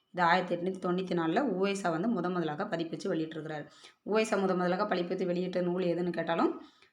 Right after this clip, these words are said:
அஹ், ஆயிரத்தி தொண்ணூத்தி நாலுல பொருள-, புறநானூறு.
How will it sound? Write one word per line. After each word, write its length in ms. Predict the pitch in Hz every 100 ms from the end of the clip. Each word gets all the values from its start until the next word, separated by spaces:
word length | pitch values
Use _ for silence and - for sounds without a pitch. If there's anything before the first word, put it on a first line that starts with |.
| _ -
அஹ், 500 | 185 170 165 165 165 - - _
ஆயிரத்தி 280 | 180 208
தொண்ணூத்தி 300 | 190 185 185
நாலுல 340 | 185 165 170 240 311
பொருள-, 400 | 202 175 175 170 160 156 151 -
புறநானூறு. 540 | - 208 190 165 160